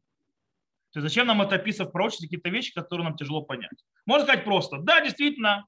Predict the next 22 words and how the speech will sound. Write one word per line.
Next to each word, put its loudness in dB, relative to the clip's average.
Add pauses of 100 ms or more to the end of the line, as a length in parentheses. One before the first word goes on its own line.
(100)
есть -8
вещи, -4
которые -4
выше -2
нашего -8
разума, 4 (600)
и, 2
в -20
принципе, 2
мы -2
не 0
можем -2
их -16
понять, -2
нам 0
их -6
описали, 2
это -8
посвящение -6
при -10
Ишаяу, 4 (300)
всё. -2